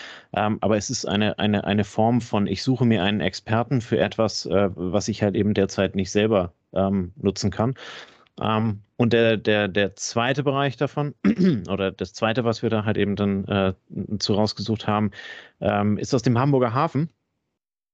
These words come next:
Ähm, der an der Vernetzung von privaten, öffentlichen und betrieblichen Informationen, äh, arbeitet. In einem, äh, Konzept, ähm, stand im D-U-P-Magazin, Plattform für Digitalisierung und Nachhaltigkeit,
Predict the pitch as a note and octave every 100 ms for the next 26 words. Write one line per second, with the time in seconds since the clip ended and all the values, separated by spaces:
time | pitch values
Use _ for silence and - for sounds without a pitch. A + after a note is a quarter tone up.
0 | - A2 G#2+ G#2 G#2+ A2 G#2+ G#2+ G#2+ F#2
1 | G#2+ G2+ A2 A#2 - A2+ A2 G2+ G#2 G2+
2 | A#2 C3 G2 G#2+ B2 A2+ G#2 G2+ F#2+ G#2
3 | C3 - A2 A2 G#2 G2+ A2 G#2+ - C3
4 | C3+ A2 F#2+ - F2+ F#2 - F#2 G2+ G#2
5 | C3 C3 - - - _ _ - G2 G2
6 | F#2 - F#2 G2+ G2+ G2 F#2+ - F#2+ F2+
7 | F#2 - E2 E2 D2+ - G2 - C3+ -
8 | - - - F#2+ F#2+ F2+ - - G#2 G#2
9 | - - G2 F2+ G#2 G#2 F2 - - B2
10 | B2+ B2 B2 - A2 G#2+ - G#2+ - G2+
11 | F#2 G2 G2 - F#2+ F2+ G2 F#2+ F#2+ A2
12 | A#2+ G#2+ - A2 G#2+